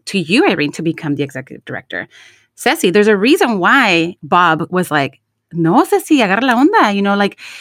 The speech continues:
you, you're, this is who you are. This is what you work toward." There's, he saw, they see the stuff that you have. They see those qualities. They see that potential. And once you, once you're there, you need to realize, "Okay, so why am I here?"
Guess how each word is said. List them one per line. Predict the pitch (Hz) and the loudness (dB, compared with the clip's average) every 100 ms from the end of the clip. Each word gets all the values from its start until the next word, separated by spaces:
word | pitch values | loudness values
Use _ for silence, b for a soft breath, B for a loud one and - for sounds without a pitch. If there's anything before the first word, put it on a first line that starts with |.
| B B _ - | B B _ -12
you, | 180 208 196 | -4 -2 0
you're, | 202 233 226 | 2 4 2
this | 180 214 269 | 0 0 0
is | 339 | 2
who | 330 | 4
you | 285 226 | 4 2
are. | 185 320 247 | 2 2 2
This | 220 208 | 0 -2
is | |
what | 233 | -4
you | 240 | -4
work | 185 208 - | -4 -4 -6
toward." | - 170 170 247 - - | -12 -6 -2 -2 -4 -10
There's, | 156 226 208 160 | -2 0 0 -4
he | - 233 | -6 -4
saw, | - 247 285 359 311 226 | -2 0 2 2 0 -4
they | - 247 | -2 -2
see | - - 302 370 294 | -4 0 4 4 2
the | 185 233 | 0 -4
stuff | - 226 226 | -2 -4 -4
that | 226 202 | -4 -4
you | 202 | -4
have. | - 196 160 | -2 -2 0
They | 202 | -4
see | 196 269 | -2 0
those | 285 247 | 0 0
qualities. | - - 202 196 143 165 B B - | -4 -2 0 2 0 -4 B B -2
They | 226 | -2
see | - 302 | 2 2
that | 262 - - | 2 -4 -8
potential. | - 214 - - 202 - - - B B B - | -10 -10 -8 -4 -4 -4 -6 -10 B B B -2
And | 214 202 - | 2 2 0
once | 190 220 226 302 | -4 -2 0 2
you, | 311 - | 2 0
once | 208 208 | -2 -2
you're | 226 220 | -2 -2
there, | 214 381 330 233 b b - | 0 0 0 0 b b -14
you | 175 226 | -2 4
need | 330 381 | 4 4
to | 220 | 0
realize, | 190 180 170 170 | 0 2 0 0
"Okay, | 214 226 175 | -2 -4 -4
so | - | -4
why | 180 220 | -4 0
am | 415 415 | 2 2
I | 190 | 0
here?" | - 160 - | -2 -6 -8